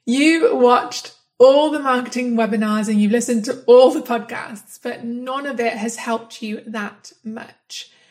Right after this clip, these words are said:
Maybe they gave you some great ideas or things that you know you should do, but you still somehow backslide into old habits and overwhelm. After reading that,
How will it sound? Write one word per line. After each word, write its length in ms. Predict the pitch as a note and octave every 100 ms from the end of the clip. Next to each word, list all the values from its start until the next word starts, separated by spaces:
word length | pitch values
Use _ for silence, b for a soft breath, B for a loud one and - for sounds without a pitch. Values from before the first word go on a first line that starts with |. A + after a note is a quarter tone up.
| b -
Maybe 300 | A3+ A3+ A#3
they 160 | A#3
gave 260 | A#3 A#3 A#3
you 140 | A#3
some 220 | A3+ B3+
great 240 | B3+ B3+ C#4
ideas 720 | D4 D4 F#4 F#4+ C#4 B3 B3
or 140 | B3+ B3+
things 320 | D4+ E4 D#4+
that 160 | E4+
you 200 | D#4+ D#4
know 160 | D4 D4
you 200 | D4 C#4+
should 580 | - - - C4+ A#3+ -
do, 440 | - - - B3 - _
but 160 | - F3+
you 80 |
still 640 | B3 - B3+ A#3 A#3 A#3 A#3 b b b
somehow 680 | - - C#4+ C#4 D4 D#4
backslide 640 | C#4+ B3+ - - A#3 A3+ A3+
into 500 | A#3 A3+ A#3 G#3+ -
old 260 | A#3+ C4 D4
habits 580 | - A#3 A#3 A#3 - - -
and 480 | A#3 A3+ A3 A3+ A3+ - _ -
overwhelm. 640 | A3+ G#3+ - - - C#4 _ _ _ _ -
After 260 | A3 B3
reading 280 | A#3+ A#3+ B3
that, 280 | C4+ C4